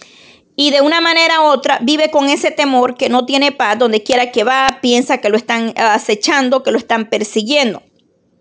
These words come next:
Es decir, el proverbio nos habla o nos explica que los impíos, oiga bien, ah, por,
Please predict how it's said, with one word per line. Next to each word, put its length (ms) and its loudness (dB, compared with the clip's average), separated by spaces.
Es 160 0
decir, 560 0
el 180 2
proverbio 520 0
nos 240 0
habla 360 0
o 40 0
nos 120 2
explica 760 -2
que 120 0
los 220 2
impíos, 640 2
oiga 300 2
bien, 500 -2
ah, 260 -2
por, 260 0